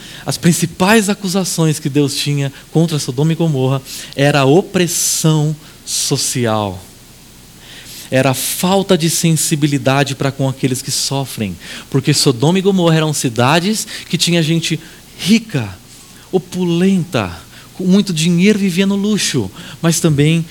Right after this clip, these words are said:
muitas pessoas que eram oprimidas e que não recebiam compaixão desses ricos. Havia uma grande desigualdade nessa nação.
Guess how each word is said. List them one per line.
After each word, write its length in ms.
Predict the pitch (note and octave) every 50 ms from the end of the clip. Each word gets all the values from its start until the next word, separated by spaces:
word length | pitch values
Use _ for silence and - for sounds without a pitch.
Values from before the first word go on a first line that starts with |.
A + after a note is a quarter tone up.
| - - - -
muitas 480 | D#3 D#3+ F3+ F#3+ G3+ G3 G3 G3 E3+ -
pessoas 760 | - F3+ E3 - - - D3+ D3 C#3+ D3+ D3 C#3+ D3 - - - - - -
que 100 | - D#3
eram 260 | D3+ D3+ D3+ D3 D3
oprimidas 920 | D3+ D3 - C3 C3 C3 B2+ C3+ D#3 E3 B2+ C3 C3+ C3+ C3+ - - - - - - - - - - - - - - - -
e 60 | D#3 -
que 120 | - E3+
não 300 | D#3 D3+ D3+ E3 G3 G#3
recebiam 560 | G3+ G3 G3 - F#3 D#3 B2+ D3 D3+ D#3 D#3
compaixão 800 | D3+ - D3 C#3+ - C#3+ C3 A#2 - - - B2+ B2 B2 B2 A#2+ - - - - - - -
desses 720 | A2+ G#2+ A#2+ A#2 A2 - - - A#2 A2 - - - - - - - - - - - - - -
ricos. 640 | A#2+ D3+ F#3 F3+ - B2 F#2 F2 - - - - - - - -
Havia 320 | B2 A#2+ G#2+ A2+ B2+ C#3
uma 140 | D3 D3+ D3+
grande 420 | C3+ A#2 A#2 B2 D3+ F3 F3+ D#3 C#3+
desigualdade 720 | A#2 A2+ B2 A2+ A#2+ A#2 A2+ G2+ G#2 G#2 A2 G#2+ F#2+ G#2+
nessa 360 | G2+ G#2 G#2 G#2 - - A2
nação. 420 | A#2+ B2 - - - D3+ C#3 A2+